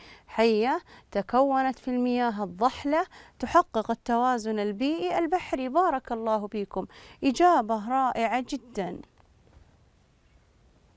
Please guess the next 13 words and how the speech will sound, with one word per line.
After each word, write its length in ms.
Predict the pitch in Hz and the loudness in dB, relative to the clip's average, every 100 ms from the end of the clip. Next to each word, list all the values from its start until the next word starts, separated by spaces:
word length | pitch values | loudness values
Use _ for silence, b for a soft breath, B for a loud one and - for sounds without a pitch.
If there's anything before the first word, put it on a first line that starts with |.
| _ | _
لدي 280 | 262 339 440 349 | 6 8 8 8
معلومات 640 | 285 311 302 311 320 311 | 6 4 6 6 6 2
عن 160 | 330 320 | -2 0
خ-، 100 | 311 | 0
عن 380 | 277 - 311 | 0 0 0
جزيرتا، 760 | 302 294 262 285 277 - 311 233 - b b b b b _ | 0 0 0 0 0 0 0 0 -6 b b b b b _
جزيرتين 840 | 214 269 269 254 240 277 311 302 | 0 2 2 0 0 0 2 2
من 120 | 247 247 | 0 -2
أهم 320 | 262 339 294 | 0 2 2
الجزر 400 | 226 240 254 277 | 0 -2 0 -2
في 180 | 277 302 | 0 0
وطني. 460 | 330 233 208 - - _ _ _ _ b b b b _ - | 2 0 -6 -8 -12 _ _ _ _ b b b b _ -2
أريد 360 | 202 220 311 | 2 4 4